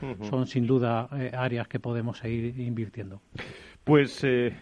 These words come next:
Speaker 1: interesantísimo este, este acuerdo, donde participarán muchas más personas, me imagino, a lo largo y ancho de, de los próximos meses, pero que ha iniciado Catenon y Telefónica desde Eleven Pad, eh, y agradezco mucho a, a Rames Arbat,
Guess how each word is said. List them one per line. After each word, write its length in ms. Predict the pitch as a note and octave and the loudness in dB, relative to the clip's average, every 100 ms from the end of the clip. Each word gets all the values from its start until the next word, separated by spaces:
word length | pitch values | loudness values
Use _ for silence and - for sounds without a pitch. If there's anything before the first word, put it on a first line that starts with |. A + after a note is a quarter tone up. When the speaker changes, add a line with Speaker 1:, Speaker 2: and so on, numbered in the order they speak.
| - | -2
Speaker 1:
interesantísimo 840 | C#3+ C#3+ C#3 D3 C#3 F3 - A#2 G#2 | 0 2 2 2 0 0 0 0 0
este, 800 | - A#2 A2 G#2+ G2+ G2 G2 A2+ | 0 2 4 4 2 0 -2 -2
este 160 | B2 | -2
acuerdo, 320 | A#2 D3 D#3 D#3+ | 0 0 2 2
donde 180 | C3 | 2
participarán 560 | G#2 G2 G2+ G2+ G#2 A2+ | 0 -2 -4 -2 0 0
muchas 280 | A2+ A2+ G#2 | -2 -2 -4
más 160 | G#2+ - | -4 -4
personas, 400 | G2+ C3 A#2 G#2+ | -4 -2 -2 -2
me 60 | |
imagino, 400 | G#2 - C#3 C#3+ | -4 -4 -2 0
a 20 | |
lo 80 | B2 | 0
largo 240 | A2 A2 G#2+ | 0 2 0
y 80 | |
ancho 260 | G#2+ G#2 G#2 | 0 -2 0
de, 440 | G2 F#2 F2+ F2+ | 0 0 -2 -4
de 140 | F#2+ G2+ | -4 -4
los 100 | G2 | -2
próximos 380 | - A2 A2+ G#2 | -4 -4 -4 -4
meses, 220 | A#2 - | -4 -6
pero 160 | - G2+ | -4 -2
que 80 | B2 | 0
ha 20 | |
iniciado 380 | A2+ - G2 G2 | -2 -2 0 0
Catenon 500 | A2 A#2 A2+ A#2 B2 - - - - - - | 0 0 0 0 -4 -10 -20 -20 -20 -20 -4
y 360 | A#2+ A#2 A2 G#2+ | 0 2 2 0
Telefónica 500 | A2 G#2 B2 G#2+ G2+ | -2 0 -2 0 -2
desde 960 | F#2+ G#2+ G2 F#2+ F#2 F#2 F2+ F2+ F2+ - | -2 -2 0 0 0 -2 -4 -6 -8 -6
Eleven 280 | A2 A2+ A2+ | -4 -2 0
Pad, 180 | A#2+ B2 C#3 | 0 -2 -4
eh, 600 | B2+ G2+ F#2+ F#2 F2+ F#2 | -4 -2 -2 -2 -4 -4
y 80 | A2 | -2
agradezco 400 | G#2+ A2+ - A#2+ | -2 -4 -4 -4
mucho 420 | A#2 A#2 A#2+ G#2 | -4 -2 0 0
a, 580 | G2 F#2+ F2+ F2 E2+ - - | 0 0 -2 -4 -6 -10 -6
a 340 | G#2 G2+ G2 | -4 -2 -2
Rames 340 | F#2+ A2+ A2 A2 | -4 -6 -4 -4
Arbat, 320 | G#2 A#2+ | -2 -2